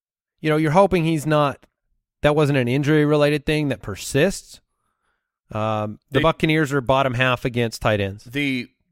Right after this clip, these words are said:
Speaker 2: the one glimmer of hope from the box score for Mark Andrews of being okay with the injury is you,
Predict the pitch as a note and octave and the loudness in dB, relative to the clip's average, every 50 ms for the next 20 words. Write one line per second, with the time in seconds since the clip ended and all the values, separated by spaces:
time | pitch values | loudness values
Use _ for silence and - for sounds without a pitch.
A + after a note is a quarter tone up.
0 | _ _ A#2 A#2+ A#2 A#2+ C#3 E3+ G3 G#3 G3+ E3+ D3+ F3 F3 E3+ E3 E3 D3+ C3+ | _ _ -10 -10 -8 -6 -4 -4 -4 -4 -6 -6 -4 -4 -4 -4 -4 -8 -6 -4
1 | C#3 C3 C3 C3 B2 - _ _ - - - - B2 A#2+ A#2 A#2 A2 A2 G2 A2 | -2 -2 -2 -2 -2 -6 _ _ -20 -16 -10 -6 -6 -6 -6 -6 -8 -8 -4 0
2 | A#2 A#2+ A#2 A2 - - - - - G#2 G2 F#2+ F#2+ F#2 F#2 F2 _ _ _ - | 2 2 2 0 -4 -10 -16 -14 -12 -10 -10 -8 -8 -8 -10 -14 _ _ _ -12
3 | A2+ A2 G#2+ G#2 G2+ G2+ G#2 G#2+ G#2 - - G#2+ G2+ G2 G2 G2+ G2 F2+ F#2 F#2+ | -8 -6 -6 -6 -6 -6 -6 -8 -8 -8 -8 -10 -10 -10 -10 -12 -12 -12 -14 -16
4 | F2+ _ _ _ _ _ _ _ _ _ _ - C3+ C3+ C3 A#2+ A#2 A2 - - | -18 _ _ _ _ _ _ _ _ _ _ -8 -6 -6 -6 -6 -8 -8 -8 -6
5 | B2+ A#2 G#2+ G#2 G2+ F#2+ G#2 G#2+ A2 F#2+ F#2+ G2 F#2+ F#2 F#2 F2+ - - _ B1 | -4 -4 -4 -4 -6 -8 -10 -10 -10 -10 -10 -10 -10 -10 -12 -14 -18 -20 _ -20
6 | D#2 | -20